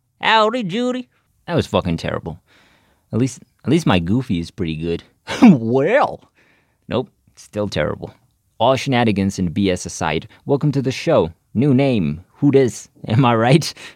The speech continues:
<laughs> Uh, no, uh,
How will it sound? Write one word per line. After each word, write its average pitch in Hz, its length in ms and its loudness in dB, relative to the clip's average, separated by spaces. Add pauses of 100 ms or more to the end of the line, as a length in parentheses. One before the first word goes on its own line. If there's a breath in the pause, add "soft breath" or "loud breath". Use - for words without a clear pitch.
(180)
<laughs> 127 160 0 (640 loud breath)
Uh, 123 360 0 (140)
no, 139 220 4
uh, 113 440 2